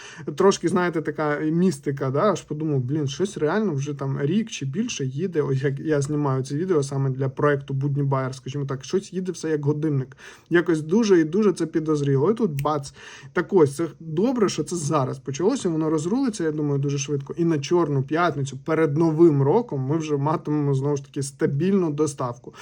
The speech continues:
Головне, і навіть важливе, звичайно, що, бо такі зміни, е, в середині компанії можуть привести до дуже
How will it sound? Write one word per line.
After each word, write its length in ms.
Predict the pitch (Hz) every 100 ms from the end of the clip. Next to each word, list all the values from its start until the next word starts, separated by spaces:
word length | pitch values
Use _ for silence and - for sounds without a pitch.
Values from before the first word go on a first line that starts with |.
| -
Головне, 920 | 170 135 190 190 170 170 156 151 226 - _ -
і 80 | 160
навіть 340 | 160 151 147
важливе, 600 | 143 156 139 135 139 202
звичайно, 460 | 196 180 185 170 165
що, 160 | 156
бо 180 | 143 147
такі 440 | 143 139 165 147 143 - - - - - - _ -
зміни, 560 | 175 208 220 220 214 196 185 170
е, 160 | 170 165
в 600 | 160 165 165 165 165 151
середині 460 | 185 175 170 170
компанії 520 | 165 170 190 202 202 156
можуть 320 | 160 165 147
привести 360 | 156 151 143
до 100 | 160
дуже 380 | 156 165 160 143